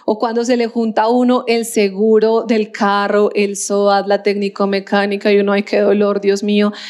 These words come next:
Entonces hay, no puede ser algo lineal, tiene que ser algo que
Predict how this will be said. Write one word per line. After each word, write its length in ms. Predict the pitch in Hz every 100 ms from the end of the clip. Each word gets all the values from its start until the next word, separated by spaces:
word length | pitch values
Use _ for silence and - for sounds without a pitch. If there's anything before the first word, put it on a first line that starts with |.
| -
Entonces 260 | - 220 269
hay, 220 | 240 254 - - _ _
no 240 | 247 262 262
puede 260 | 285 285
ser 200 | 285 294
algo 260 | 269 269 277
lineal, 520 | 277 277 226 214 254 - - -
tiene 240 | 247 247
que 120 | 262
ser 180 | 262 233
algo 300 | 220 214 214
que 260 | 277 262